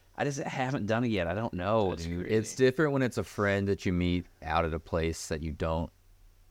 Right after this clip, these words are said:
Speaker 3: you know, it's not like someone you talk to all the time.
Speaker 1: Yeah.
Speaker 3: It's
Speaker 1: Oh,
Speaker 3: like,
Speaker 1: the, it, we were
Speaker 3: and they're
Speaker 1: drunk
Speaker 3: like,
Speaker 1: at that
Speaker 3: like,
Speaker 1: point as well.
Speaker 3: right. It's
Speaker 1: Yeah.
Speaker 3: like,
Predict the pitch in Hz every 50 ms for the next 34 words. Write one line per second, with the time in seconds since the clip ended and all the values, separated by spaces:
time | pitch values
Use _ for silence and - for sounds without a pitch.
0 | - - 95 92 92 85 82 76 - 95 87 82 82 - - - - 85 80 76
1 | 76 69 - - 78 73 - - 85 71 - 73 71 71 71 69 - - 69 65
2 | 67 67 69 71 73 71 - 69 - - 62 64 - _ _ _ _ _ - -
3 | - - - - 104 101 101 101 101 - 73 - 117 110 - - - - 131 127
4 | 113 87 98 110 120 123 117 110 98 98 107 101 95 95 95 87 82 85 82 80
5 | - 90 95 90 85 85 - - 85 80 85 85 85 85 82 80 120 117 113 107
6 | 104 92 98 85 95 113 107 107 107